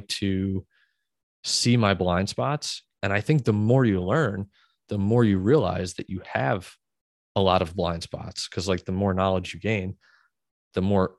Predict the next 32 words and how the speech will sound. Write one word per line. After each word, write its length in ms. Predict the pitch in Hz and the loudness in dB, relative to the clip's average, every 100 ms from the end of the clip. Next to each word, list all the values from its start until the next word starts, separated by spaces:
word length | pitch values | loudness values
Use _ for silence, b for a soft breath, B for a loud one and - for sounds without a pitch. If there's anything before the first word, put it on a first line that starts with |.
| - | 0
areas 440 | 107 110 101 92 | 4 6 4 2
you 100 | 104 | 0
can 160 | 101 90 | -2 -4
see 240 | - 123 | 2 2
that 100 | 95 | 4
you 100 | 87 | 2
don't 160 | 98 87 | 0 0
know 120 | 92 | -2
anything 360 | 92 90 - 85 | -2 -4 -6 -8
about. 400 | 85 85 - - _ _ _ _ _ - | -4 -4 -4 -12 _ _ _ _ _ -8
Um, 400 | 98 90 87 90 | -2 -2 -2 -4
so 380 | - 104 92 - b b b | 2 4 4 0 b b b
I 120 | 95 | -8
think 220 | 92 135 104 | -2 -2 -2
that's 420 | 90 90 107 - | 0 0 0 -4
how 180 | - 101 | -2 0
my 200 | 92 90 | 0 0
worldview 520 | 87 87 87 90 90 | -2 -2 -2 -4 -4
has 180 | 90 87 | -4 -6
changed, 440 | - 87 104 104 | -8 -6 -4 -4
is, 240 | 87 87 | -6 -8
like, 220 | 95 95 - | -8 -8 -6
just 300 | 101 - _ _ _ _ _ _ _ - | -4 -4 _ _ _ _ _ _ _ -14
try 360 | - 95 90 | -6 -2 2
to 100 | 107 | 2
be 220 | 92 98 101 | 2 0 0
more 300 | 92 95 87 | 0 0 0
humble, 540 | 85 90 127 151 - _ _ _ _ _ _ _ _ | -4 -2 0 -2 -4 _ _ _ _ _ _ _ _
try 300 | - - 95 | -12 -2 2
to 80 | 101 | 2
learn 560 | 92 92 95 107 117 107 - | 2 2 2 2 -2 -6 -10
more 460 | 101 104 113 120 | -4 0 0 -2